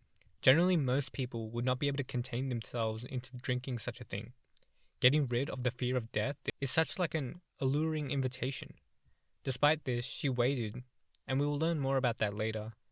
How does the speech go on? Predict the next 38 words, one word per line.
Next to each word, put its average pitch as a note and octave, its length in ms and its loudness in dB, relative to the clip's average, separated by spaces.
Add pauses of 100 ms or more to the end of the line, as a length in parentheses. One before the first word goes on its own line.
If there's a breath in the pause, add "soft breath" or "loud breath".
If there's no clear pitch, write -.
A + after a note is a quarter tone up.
(320)
Overall, C3+ 420 4
I B2 80 0
thought D#3 140 -2
it F3 40 0
was F3+ 140 0
a D3+ 60 0
fun C#3 280 0
way C3 180 0
to C3 120 -4
reveal B2 320 0
more, B2 220 0
like, G#2+ 160 -4 (100)
depth - 240 -2
about A#2+ 220 0
Sylvie's A#2+ 360 -4
character C#3 600 -6
by A#2 140 -2
using, A2+ 360 -2
like, G2+ 180 -10
banter. G#2 380 -6 (720)
Now B2+ 180 4
comes D#3+ 300 -2
one D3+ 80 2
of C#3+ 60 2
my C3 100 4
favorite B2 320 0
moments. G#2 540 -6 (600)
With C#3 120 4
Shez, D3+ 580 0
we C#3 160 0
always E3+ 180 4
get G3 160 -4
the - 60 -4
feeling C#3 720 -2
that A#2+ 180 2 (100)
he's C#3 180 -2
like D3+ 140 0
an F#3 120 0